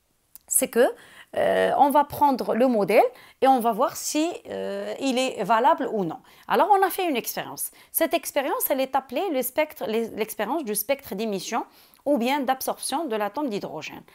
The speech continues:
Alors, cette expérience, euh, elle est appelée l'expérience de Franks Hest ou bien,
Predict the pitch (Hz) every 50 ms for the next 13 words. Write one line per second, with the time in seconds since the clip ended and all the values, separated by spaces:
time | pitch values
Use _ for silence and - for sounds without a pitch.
0 | - - - - - _ _ - 190 190 - - - - - - 269 262 269 262
1 | - - - 262 226 254 254 247 233 - - - - - - 175 165 175 190 -
2 | 226 214 - - 214 220 208 190 190 190 - - - 196 185 208 208 208 180 160
3 | 190 170 - - - 214 202 185 - - - - 190 202 185 180 180 - - -
4 | 254 202 190 220 220 208 185